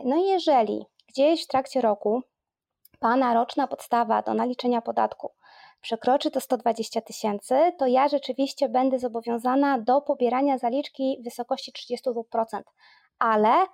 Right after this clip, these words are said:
tylko jeśli pan jest u mnie zatrudniony na podstawie umowy o pracę. Bo jeżeli byśmy współpracowali na podstawie umowy cywilnoprawnej, nieważne, umowa zlecenia, umowa o dzieło, kontrakt menedżerski, to ja dla pana bym tego progu podatkowego nie pilnowała.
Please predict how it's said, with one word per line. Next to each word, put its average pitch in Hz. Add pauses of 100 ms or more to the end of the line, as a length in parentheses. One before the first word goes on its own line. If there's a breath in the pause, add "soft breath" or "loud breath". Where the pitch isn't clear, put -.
(140)
tylko 277
jeśli 269
pan 302
jest 294
u 285
mnie 277
zatrudniony 262
na 254
podstawie 254
umowy 233
o 214
pracę. 208 (880 soft breath)
Bo 226
jeżeli 294
byśmy 240
współpracowali 262
na 285
podstawie 262 (180)
umowy 320
cywilnoprawnej, 226
nieważne, 220
umowa 226
zlecenia, 226 (180)
umowa 208
o 220
dzieło, 226
kontrakt 254
menedżerski, 208 (580 loud breath)
to 247
ja 285
dla 269
pana 277
bym 254
tego 254
progu 269
podatkowego 254
nie 247
pilnowała. 220